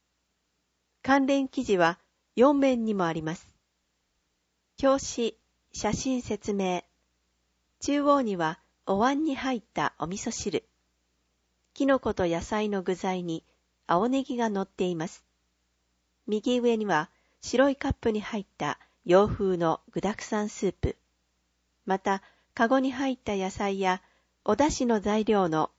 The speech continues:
出汁昆布、干し椎茸、鰹節。別の白いお皿にはレモン、大葉、ニンニク、生姜、みょうがにチューブのわさびが乗っています。少しの工夫で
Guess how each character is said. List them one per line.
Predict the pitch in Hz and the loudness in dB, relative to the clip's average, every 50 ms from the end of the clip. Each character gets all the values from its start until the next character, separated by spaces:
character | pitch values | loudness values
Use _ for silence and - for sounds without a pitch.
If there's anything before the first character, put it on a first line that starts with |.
| _ _ _ | _ _ _
出 | 185 202 220 | -4 -2 -2
汁 | - - - | -2 -6 -4
昆 | - 240 233 214 175 | 0 0 0 0 0
布、 | 165 165 160 - - | 0 0 -2 -2 -2
干 | - - 214 | -4 -6 -6
し | 220 - - - | -6 -6 -8 -10
椎 | - - 277 262 233 | -8 -4 -4 -4 -4
茸、 | - 180 170 - - 165 147 - - _ - | -4 -6 -8 -6 -8 -8 -8 -8 -8 _ -8
鰹 | - 175 - - - 214 208 196 | -8 -8 -6 -4 -2 0 0 0
節。 | 196 190 - - - 165 - - _ _ _ _ _ _ _ _ _ _ _ _ _ _ _ _ _ _ _ - | -2 -6 -8 -6 -4 -6 -6 -6 _ _ _ _ _ _ _ _ _ _ _ _ _ _ _ _ _ _ _ 0
別 | - 214 - - 254 | 0 0 0 0 0
の | 262 269 | 0 0
白 | 294 - 277 262 269 269 | 0 -2 0 2 4 4
い | 262 247 | 4 2
お | 240 | 0
皿 | - 240 220 220 220 | 0 0 0 0 0
に | 214 214 185 | 0 0 0
は | 175 170 170 - _ _ _ _ _ _ _ - | 0 0 -2 -2 _ _ _ _ _ _ _ 2
レ | 208 254 254 | 2 2 4
モ | 233 202 180 160 | 4 2 0 0
ン、 | 147 135 - - _ _ | -2 -4 -10 -16 _ _
大 | - 190 202 208 202 | 2 2 2 2 2
葉、 | - 180 170 - - _ _ _ _ _ _ | 0 -2 -2 -4 -8 _ _ _ _ _ _
ニ | 185 208 240 | 0 2 2
ン | 254 247 | 2 2
ニ | 240 233 226 | 0 -2 -4
ク、 | - - - 208 190 - - | -4 0 2 2 2 2 -2
生 | - - - 220 214 214 208 | -6 -6 0 2 2 4 4
姜、 | 180 190 180 175 - - _ _ _ _ _ _ _ _ | 2 2 0 0 0 -4 _ _ _ _ _ _ _ _
み | 180 202 226 | 2 4 4
ょ | 247 247 | 4 4
う | |
が | 220 220 208 | 4 0 0
に | 202 208 202 202 - _ _ _ _ _ _ _ _ | 0 0 -2 -4 -6 _ _ _ _ _ _ _ _
チ | - - 302 | 2 4 4
ュ | 294 | 4
ー | 277 | 6
ブ | - 254 233 | 4 4 4
の | 226 214 | 4 4
わ | 214 233 | 2 2
さ | 269 - 247 226 | 0 0 0 0
び | 226 214 | 2 2
が | 180 165 | 0 0
乗 | 156 151 | -2 -2
っ | 147 | -6
て | - _ - 170 | -6 _ 0 0
い | 165 156 | 0 0
ま | 147 147 156 | -2 -2 -4
す。 | - - _ _ _ _ _ _ _ _ _ _ _ _ _ _ _ _ _ _ _ _ _ _ _ _ _ _ _ _ _ _ _ _ _ _ _ _ | -6 -12 _ _ _ _ _ _ _ _ _ _ _ _ _ _ _ _ _ _ _ _ _ _ _ _ _ _ _ _ _ _ _ _ _ _ _ _
少 | - - - - 277 302 | -16 -6 2 4 4 4
し | - - 269 | 4 0 -2
の | 247 226 202 | -2 -2 -4
工 | - - | -6 -8
夫 | 190 196 208 202 196 190 | -8 -6 -4 -2 -2 0
で | 185 185 180 - | 0 -2 -2 -2